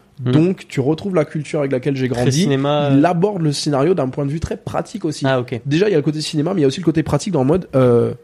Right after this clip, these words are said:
Speaker 2: business. Parce qu'il dit, dans le tome, et ça, c'est ce que je dis souvent en convention aux, aux, aux, aux jeunes qui viennent me voir en mode, euh, «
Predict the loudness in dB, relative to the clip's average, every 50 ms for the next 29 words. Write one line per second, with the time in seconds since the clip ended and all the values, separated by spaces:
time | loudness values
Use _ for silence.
0 | -10 -4 -2 -2 2 2 2 2 2 -2 -8 _ _ -20 _ _ _ _ _ _
1 | _ _ -2 0 0 0 -2 -4 -2 0 2 2 2 0 -2 _ -16 -6 -2 2
2 | 2 4 4 2 2 2 0 2 0 0 -2 -4 -6 -6 -8 -4 -4 -4 -4 -2
3 | -2 -2 -2 -2 -2 -2 -2 2 2 4 2 2 2 0 2 2 2 0 0 -2
4 | -2 0 0 0 0 0 0 0 0 0 -2 -2 -2 -2 0 -2 0 2 2 2
5 | 0 0 -2 -6 -6 -6 -2 0 0 0 0 0 -2 0 2 2 2 2 2 0
6 | 0 0 0 0 0 -2 -2